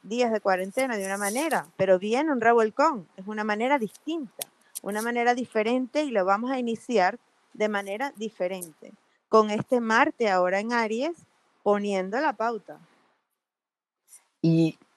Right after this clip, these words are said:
Speaker 2: quiero que sepamos algo, los, quiero compartirles algo. Los tránsitos planetarios no se sienten en el momento, en el día, sino que abren,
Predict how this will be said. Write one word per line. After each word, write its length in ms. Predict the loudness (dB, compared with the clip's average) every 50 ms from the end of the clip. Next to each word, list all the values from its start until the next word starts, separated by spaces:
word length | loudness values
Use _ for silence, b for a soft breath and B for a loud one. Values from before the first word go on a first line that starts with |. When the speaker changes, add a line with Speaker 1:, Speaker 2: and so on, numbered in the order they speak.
| _ _ _ _ -20 -20 _ _
Speaker 2:
quiero 300 | 6 6 8 8 6 4
que 120 | 0 0
sepamos 480 | 0 -2 2 4 4 6 6 4 4 4
algo, 400 | 4 4 2 0 -6 -10 -10 -12 _ _ _ _ _ b b b b _ _ _
los, 800 | 0 2 4 4 2 2 0 -4 -6 -12 -20 -20 -20 -20 -20 _ _ _ _
quiero 160 | _ -2 0
compartirles 640 | 0 2 2 0 0 0 -4 -6 -6 -4 -2 -4 -4 -4 -2
algo. 520 | 0 0 0 0 -2 -6 -8 -10 -10 -12 -14 _ _ _ _ _ _ _ _ _ _ _ _ _ _ _ _ _ _ _ _ _
Los 260 | 2 2 2 2 0 _
tránsitos 800 | 0 2 2 2 2 2 -2 -6 -10 -12 -10 _ -12 -12 -12
planetarios 1000 | _ -6 -4 -4 -4 -4 -6 -2 2 2 4 4 2 -2 -6 -10 -12 -14 -16 _ _ _ _ _ _ _ _ _ _ _ _ _ _ _ _
no 240 | -4 0 2 2 2
se 120 | 0 -4
sienten 400 | -6 -4 -4 -4 -4 -4 -4 -4
en 160 | -2 -2 -2
el 180 | -2 -2 -2 -4
momento, 800 | -4 -2 0 0 0 0 0 2 2 4 4 2 0 -2 -2 -4
en 140 | -2 -2 -2
el 240 | -2 -4 -4 -4 -6
día, 460 | -4 -2 2 4 4 4 2 0 -4 _ b b b b b b b
sino 420 | -4 0 2 4 6 6 4 4
que 160 | 4 4 6 8
abren, 560 | 8 8 6 4 2 -2 -6 -6 -8 -10 -14